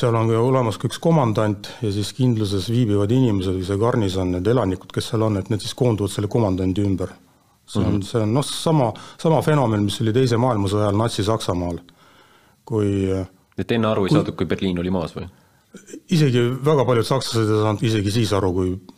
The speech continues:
Speaker 1: isegi, isegi aastakümneid hiljem, et seda Hitleri selline populaarsus ja tema, tema toetamine Saksa elanikkonna poolt, et see oli tegelikult kuni sõja lõpuni no ikkagi valdav, määrav, absoluutne, peaaegu et absoluutne.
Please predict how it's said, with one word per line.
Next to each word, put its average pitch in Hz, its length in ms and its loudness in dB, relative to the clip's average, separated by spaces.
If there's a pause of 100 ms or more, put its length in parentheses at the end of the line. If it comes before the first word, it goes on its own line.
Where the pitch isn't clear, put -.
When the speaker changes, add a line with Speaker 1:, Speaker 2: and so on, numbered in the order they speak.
(480)
Speaker 1:
isegi, 127 240 2
isegi 113 240 2
aastakümneid 101 480 0
hiljem, 95 380 0 (200)
et 123 140 -12
seda 104 220 -2 (880)
Hitleri 107 720 2
selline 101 380 0 (640)
populaarsus 113 640 0
ja 98 140 0 (100)
tema, 110 220 -2 (120)
tema 113 220 0
toetamine 107 440 2
Saksa 110 280 0
elanikkonna 101 480 0
poolt, 98 320 -2
et - 80 -20
see - 140 -4
oli 101 100 -2
tegelikult 98 560 -2
kuni 104 240 -2
sõja 104 240 0
lõpuni 95 400 -2
no - 1300 -10
ikkagi 95 240 -2
valdav, 90 400 0 (160)
määrav, 92 320 -2
absoluutne, 98 560 -2 (200)
peaaegu 95 360 0
et - 80 -8
absoluutne. 101 640 -4